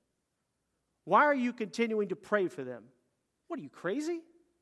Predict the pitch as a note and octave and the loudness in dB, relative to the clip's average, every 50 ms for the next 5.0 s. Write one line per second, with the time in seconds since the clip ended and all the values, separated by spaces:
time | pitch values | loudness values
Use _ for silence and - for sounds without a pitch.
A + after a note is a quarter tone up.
0 | _ _ _ _ _ _ - - _ - - _ _ _ _ _ - D3 C#3 C#3 | _ _ _ _ _ _ -20 -20 _ -20 -20 _ _ _ _ _ -8 -6 -6 -6
1 | C#3 - - D#4+ F#4 E4+ C#4+ A#3+ B3+ C#4+ C4 - - _ _ _ _ _ _ _ | -2 2 4 4 4 4 4 2 0 0 -2 -4 -14 _ _ _ _ _ _ _
2 | _ _ _ _ _ _ _ _ _ _ _ _ _ _ _ _ _ _ _ _ | _ _ _ _ _ _ _ _ _ _ _ _ _ _ _ _ _ _ _ _
3 | _ _ _ _ _ _ _ _ _ _ _ _ _ _ - C3 C3 C3+ C#3 C3+ | _ _ _ _ _ _ _ _ _ _ _ _ _ _ -12 -10 -8 -6 -6 -6
4 | C3 C#3 C#3+ C3 C3 C3+ D3+ E3 D3+ C3 - - - E3+ D#3+ C#3+ D#3 D#3 C3+ A#2 | -4 -4 -4 -4 -2 -2 -2 -2 -4 -6 -10 -10 -8 -6 -4 -4 -4 -4 -4 -6